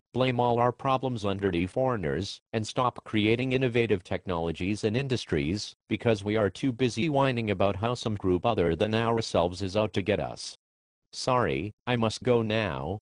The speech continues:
so I can defeat people like you on election day.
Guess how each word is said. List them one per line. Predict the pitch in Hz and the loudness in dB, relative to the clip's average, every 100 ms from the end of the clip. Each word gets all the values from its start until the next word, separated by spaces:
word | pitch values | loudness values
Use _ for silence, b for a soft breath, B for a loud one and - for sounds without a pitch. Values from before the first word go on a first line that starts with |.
| _ | _
so | - 143 139 | 0 2 2
I | |
can | 123 120 | 2 0
defeat | 113 107 151 139 | -2 -2 -2 -2
people | - 85 95 90 | 0 0 0 0
like | 87 - | -2 -2
you | 113 92 | 0 2
on | 92 104 | 2 2
election | 101 110 - 110 90 | 2 0 0 -4 -2
day. | 71 58 | -2 -4